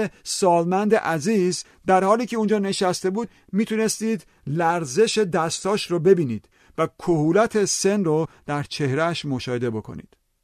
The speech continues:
هیچ کس حتی اون واعظ سالمند رو نمی‌شناخت.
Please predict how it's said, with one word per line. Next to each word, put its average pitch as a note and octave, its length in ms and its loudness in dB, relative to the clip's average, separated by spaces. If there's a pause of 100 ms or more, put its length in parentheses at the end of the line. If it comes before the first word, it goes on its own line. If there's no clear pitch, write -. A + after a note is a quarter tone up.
(1300)
هیچ G3 280 -4
کس G3 260 0
حتی G3 380 0 (220)
اون G#3+ 220 0
واعظ D#3+ 680 4 (360)
سالمند E3 720 0
رو G3+ 80 2
نمی‌شناخت. D#3+ 680 -4